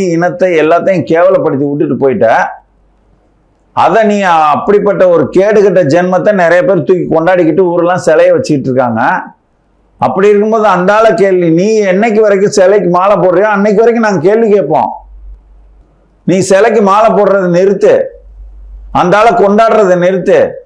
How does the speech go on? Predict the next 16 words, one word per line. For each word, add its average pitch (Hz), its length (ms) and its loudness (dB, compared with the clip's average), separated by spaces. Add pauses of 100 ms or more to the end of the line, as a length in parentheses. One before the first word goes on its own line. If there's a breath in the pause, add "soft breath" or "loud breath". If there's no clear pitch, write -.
(160)
ஈவேரா 226 480 2
இல்லைன்னா 202 340 0
இடுப்புல 190 420 2
துண்டு 196 260 2
நிக்காதுன்னு 180 480 2
பேசுறதை 196 520 0
நிறுத்து, 170 480 0 (440)
நாங்க 196 400 0
நிறுத்துறோம். 143 420 0 (920)
அது 175 320 2
வரைக்கும் 233 300 0
இன்னும் 220 400 0
வந்து 233 220 0
மோசமா 214 500 0
தாக்குதல் 185 460 2
நடக்கும். 165 460 -2